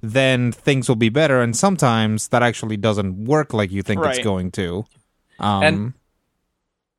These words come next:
Speaker 1: go ahead.
Speaker 3: I'm, I'm a little troubled by people constantly saying that we need to bring in Joss Whedon or Nolan to fix a superhero movie.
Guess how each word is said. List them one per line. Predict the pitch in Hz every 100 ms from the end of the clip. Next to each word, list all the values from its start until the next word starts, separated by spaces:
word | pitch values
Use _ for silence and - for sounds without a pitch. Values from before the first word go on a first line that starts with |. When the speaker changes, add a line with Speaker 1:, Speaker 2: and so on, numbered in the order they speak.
| _ _ _ _ 120
Speaker 1:
go |
ahead. | 110 92 _ _ 165 _ _ _
Speaker 3:
I'm, | - 254 285
I'm | 214 294
a |
little | 240 220
troubled | - 185 170 143 123 _ _ _ _ _ 123
by | 135 139 127
people | - 196 - 165
constantly | - 170 170 - 160 147 131
saying | 156 139 131
that | 123 120
we | 120
need | 123 120
to | 120
bring | 104 120 117
in | 113 110 - - 104 _ _ -
Joss | 123 123 -
Whedon | 120 110 107 107
or | 107
Nolan | 107 117 107 98 98
to | 113
fix | - 104 -
a | 104
superhero | - 107 95 98 87
movie. | 90 85